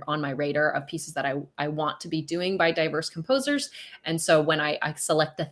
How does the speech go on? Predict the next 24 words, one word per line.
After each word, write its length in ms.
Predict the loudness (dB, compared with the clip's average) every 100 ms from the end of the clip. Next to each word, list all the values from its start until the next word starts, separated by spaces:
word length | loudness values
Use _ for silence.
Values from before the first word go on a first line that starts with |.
| _
theme, 360 | -2 2 0 2
usually 440 | 4 6 6 4
based 340 | 6 4 4
on 180 | -2 0
one 220 | -2 -2
piece 320 | -2 -4 -4 -2
by 320 | 0 0 -2
a 80 | -4
diverse 460 | -2 -2 -2 -8
composer 580 | -8 -6 -4 -4 -2 -2
that 120 | -2 0
I 80 |
wanna 200 | 0 -2
make 160 | -4 -6
sure 200 | -8 -10 -8
gets 240 | -6 -6 -10
on 160 | -8 -8
the 80 | 0
program, 480 | 4 6 6 4 0 -10 -20 _
then 120 | 4
I 80 | 4
start 320 | 4 4 6
looking 400 | 4 6 4 0
through 680 | -2 2 6 8 6 4